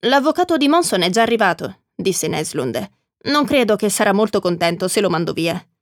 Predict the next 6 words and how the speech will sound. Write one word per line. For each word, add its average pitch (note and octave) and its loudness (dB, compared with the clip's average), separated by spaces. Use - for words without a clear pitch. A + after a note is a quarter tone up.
"Fai D4+ 4
un B3 4
interrogatorio A3 2
preliminare", G#3+ 2
disse F#3 -2
Wallander. D#3+ -4